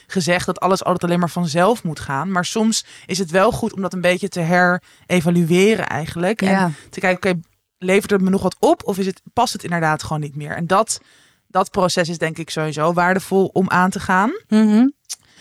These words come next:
Speaker 1: En dan inderdaad wat jij zegt, met sommige mensen past het misschien niet meer. Of die zie je misschien twee keer per jaar en dan kan het heel leuk zijn. Maar dan is het niet meer zo'n florerende vriendschap die het misschien,
Speaker 2: Ja.
Speaker 1: nou, weet ik veel, je begin twintiger jaren was. Omdat je toen nog heel erg dezelfde levens had en levensstijlen.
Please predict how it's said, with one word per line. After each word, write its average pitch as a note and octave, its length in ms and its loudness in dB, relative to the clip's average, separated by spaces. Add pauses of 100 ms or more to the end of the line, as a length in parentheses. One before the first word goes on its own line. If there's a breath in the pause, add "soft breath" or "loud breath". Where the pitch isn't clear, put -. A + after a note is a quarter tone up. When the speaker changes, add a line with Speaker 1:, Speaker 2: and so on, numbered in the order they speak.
(180 soft breath)
Speaker 1:
En F#3+ 80 -2
dan G3 100 2
inderdaad F3+ 260 0
wat E3+ 100 -8
jij F3 160 2
zegt, F3+ 180 -2
met F3+ 120 -2
sommige G3 280 0
mensen D#3+ 340 -2
past F#3 220 0
het E3+ 100 -4
misschien E3 320 -2
niet D#3 120 -6
meer. D#3 280 0
Of - 120 -4
die E3+ 120 -6
zie E3 160 -2
je D#3+ 80 -2
misschien D#3 380 -6
twee E3 240 0
keer D#3+ 120 -6
per E3 120 -4
jaar D#3 120 0
en D#3 40 0
dan D#3 100 -4
kan D#3+ 120 -2
het D3+ 100 -4
heel D#3 160 2
leuk D#3+ 240 2
zijn. D3 180 -2
Maar C#3+ 80 -4
dan D3+ 100 -4
is D3+ 100 -6
het D#3+ 100 -6
niet E3 180 -4
meer D#3 200 -6
zo'n D3+ 360 -2 (300 soft breath)
florerende E3+ 680 -4
vriendschap E3+ 380 -4
die D#3 100 0
het - 80 -4
misschien, E3 280 0
Speaker 2:
Ja. D#3+ 60 4 (360)
Speaker 1:
nou, E3+ 160 -4
weet D#3 100 -4
ik E3 80 -6
veel, F3 100 -2
je E3 60 0
begin E3+ 260 -4
twintiger E3 360 -4
jaren E3 280 0
was. D#3 160 -2
Omdat D#3+ 160 -2
je D3 100 -14
toen E3+ 160 -4
nog D#3 260 -6 (260 loud breath)
heel F3+ 160 0
erg E3+ 140 0
dezelfde D#3+ 460 0
levens D#3+ 460 -2
had F#3 240 2
en F#3 100 -2
levensstijlen. G3 880 -4